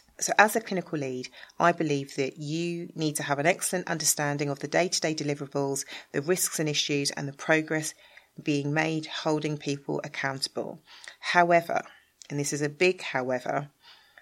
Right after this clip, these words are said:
I don't think that as a clinical lead, you need to manage the day-to-day operations of the network. I think some people call them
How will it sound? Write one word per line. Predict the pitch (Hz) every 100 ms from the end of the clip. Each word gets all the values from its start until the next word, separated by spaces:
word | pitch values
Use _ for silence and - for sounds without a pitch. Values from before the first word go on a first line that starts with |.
| - _ _ _
I | 175 185
don't | 196 185 170 165 -
think | - 160 143 - - -
that | 139 135 -
as | 143 -
a | 151
clinical | - 175 160 156
lead, | 147 147 131 127 - - _ _ - -
you | 156 160
need | 170
to | - 147
manage | 147 151 156 147 135 - -
the | 143
day-to-day | 143 139 135 - 139 135
operations | 135 135 135 - 135
of | 135 -
the |
network. | 131 127 135 113 - - - - _ _ _ - -
I | 160 165
think | 165 156 143 147 - - - _ -
some | - 170
people | 156 151
call | 151
them | 143